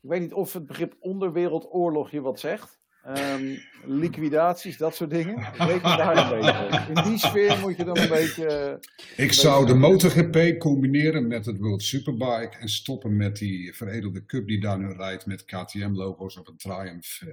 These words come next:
Speaker 2: weet je, houden mensen niet langer voor de gek. Motor G P één, Superbike twee,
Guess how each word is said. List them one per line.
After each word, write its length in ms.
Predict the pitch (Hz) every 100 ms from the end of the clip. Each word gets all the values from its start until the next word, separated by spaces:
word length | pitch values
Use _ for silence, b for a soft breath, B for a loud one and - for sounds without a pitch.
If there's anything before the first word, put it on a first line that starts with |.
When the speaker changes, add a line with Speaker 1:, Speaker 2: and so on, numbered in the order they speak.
| 69
Speaker 2:
weet 200 | 87 -
je, 340 | 110 101 98 95
houden 280 | 107 101
mensen 220 | 101 104 104
niet 100 | 101
langer 220 | 98 92
voor 100 | 90
de 80 | -
gek. 400 | - 107 104 b b b b _
Motor 340 | 101 123 117 107
G 180 | 110
P 60 | 107
één, 720 | 113 104 113 113 110 104 104 -
Superbike 720 | - 123 104 98 104 98 -
twee, 540 | - 107 98 95 -